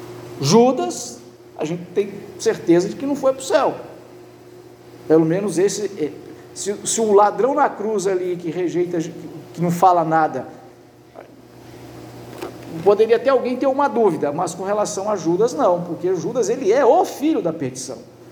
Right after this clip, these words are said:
Então tá perdido mesmo. Então, a morte de Jesus na cruz não teve efeito sobre Judas.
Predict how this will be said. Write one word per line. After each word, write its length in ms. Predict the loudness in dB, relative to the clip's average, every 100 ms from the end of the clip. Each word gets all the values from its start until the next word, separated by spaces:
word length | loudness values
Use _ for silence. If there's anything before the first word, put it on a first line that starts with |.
| -20 -20 -20 -20 -16
Então 100 | -4
tá 160 | 0
perdido 480 | 4 6 6 4 2
mesmo. 280 | 2 0 -2 -12 -18 -20 -20 -20 -16
Então, 380 | -8 0 2 2 -2 -14 -16 -8
a 100 | -4
morte 460 | -2 4 4 4 -2
de 100 | -6
Jesus 320 | -4 -4 -4
na 140 | -4
cruz 520 | -4 -4 -2 -2 -2 -12 -16 -18 -6
não 460 | 4 6 6 2
teve 300 | 0 0 2
efeito 500 | 0 0 -2 -2 -4
sobre 240 | -10 -8 -4
Judas. 560 | 2 2 0 -6 -14